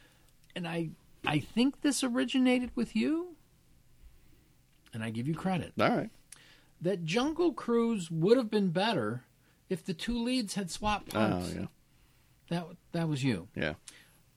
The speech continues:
Speaker 1: Obviously, uh, both of us are big Disney fans,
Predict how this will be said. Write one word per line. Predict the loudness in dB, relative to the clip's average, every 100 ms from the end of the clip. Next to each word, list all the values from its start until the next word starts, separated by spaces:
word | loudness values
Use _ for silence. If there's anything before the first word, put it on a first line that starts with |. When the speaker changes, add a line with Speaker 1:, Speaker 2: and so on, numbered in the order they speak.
| -4
Speaker 1:
Obviously, | 0 2 2 2 4 4 4 0 -6
uh, | -6
both | 0 2 4
of | 2
us | 2 0
are |
big | -2 0 0
Disney | 0 0 0
fans, | -2 -2 -2 -2 -6